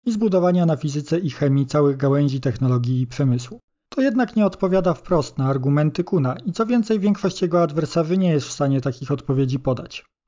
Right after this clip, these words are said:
Jest w tym jednak pewien szkopuł. Kuhn w swoich rozważaniach nie odpowiedział wcale na system Pierre Duchema, który publikował pięćdziesiąt lat wcześniej niż on i de facto stworzył historię fizyki jako oddzielną dziedzinę.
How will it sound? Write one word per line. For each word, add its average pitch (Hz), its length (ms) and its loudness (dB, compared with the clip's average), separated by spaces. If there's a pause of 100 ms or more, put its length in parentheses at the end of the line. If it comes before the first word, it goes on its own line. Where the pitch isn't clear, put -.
Jest 285 180 -2
w - 40 -18
tym 226 120 4
jednak 185 300 2
pewien 185 280 2
szkopuł. - 460 -4 (560)
Kuhn 269 160 4
w 208 60 -2
swoich 185 340 0
rozważaniach 151 720 0
nie 185 80 2
odpowiedział 180 460 0
wcale 151 340 0
na 156 120 2
system 147 380 -2
Pierre 147 220 0
Duchema, - 480 -2 (400)
który 240 260 0
publikował 190 540 2
pięćdziesiąt 170 460 0
lat 160 120 0
wcześniej 156 420 0
niż 139 240 0
on 131 220 0 (400)
i 156 60 -2
de 151 100 0
facto 165 320 -2
stworzył 135 440 0
historię 139 500 -2
fizyki 127 460 -4
jako 131 280 0
oddzielną 131 500 0
dziedzinę. 120 460 -2